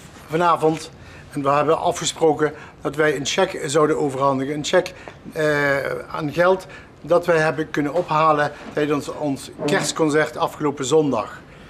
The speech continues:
En, eh, wij zelf waren heel verbaasd over de hoeveelheid aan gelden die wij hebben binnengekregen. En wij, eh, willen die ook heel graag overhandigen aan jullie. En hopen dat jullie daarmee in ieder geval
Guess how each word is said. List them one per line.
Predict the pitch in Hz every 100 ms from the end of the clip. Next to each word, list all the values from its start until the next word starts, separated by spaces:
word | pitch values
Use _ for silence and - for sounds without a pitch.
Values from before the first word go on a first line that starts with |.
| - -
En, | - 139 135
eh, | 131 131 123 - - - - -
wij | - 143
zelf | 185 180 156
waren | 170 151 147 - - -
heel | 185 190
verbaasd | 151 143 160 143 -
over | 165 135 131 117 - - - - - 139
de | 151
hoeveelheid | 160 180 160 196 170 156 143 - - - -
aan | 151 151 143
gelden | 139 185 175 165
die | 160
wij | 156 139 120
hebben | 135 143 127
binnengekregen. | 160 180 180 180 170 165 143 156 - - 160 151
En | 156 143
wij, | 139 139 139 127
eh, | 143 131
willen | 147 143
die | 135 139
ook | 139 123 - - -
heel | 165
graag | 156 151 139 -
overhandigen | 175 147 139 165 180 165 170
aan | 156 156
jullie. | 151 156 165 - - -
En | 147
hopen | 156 151
dat | 147 131
jullie | 147 147
daarmee | 143 139 143 143 151 - - -
in | 139
ieder | 160 160
geval | 151 156 156 151